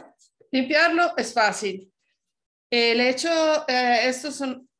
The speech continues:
<clears throat> hay que ponerlo, cuando lo saca, hay que ponerlo, vean, hay que ponerlo un momentito en un Tupperware o una bolsa de papel o de plástico y sirve para que la humedad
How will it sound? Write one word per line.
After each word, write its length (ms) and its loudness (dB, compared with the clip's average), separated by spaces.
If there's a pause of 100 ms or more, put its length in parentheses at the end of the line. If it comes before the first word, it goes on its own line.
<clears throat> 540 2
hay 220 2
que 120 -6
ponerlo, 480 -4
cuando 260 -2
lo 120 -4
saca, 560 -6
hay 140 -2
que 140 -8
ponerlo, 920 -6 (840)
vean, 440 -8 (1200)
hay 200 -2
que 140 -2
ponerlo 480 0
un 60 2
momentito 840 -2
en 140 -4
un 160 -8
Tupperware 720 -6 (240)
o 200 -4
una 200 -4
bolsa 340 -4
de 120 -2
papel 600 -2
o 260 -2
de 120 -8
plástico 760 -6
y 120 -10
sirve 380 -6
para 340 -2
que 360 -4 (520)
la 160 -2
humedad 540 0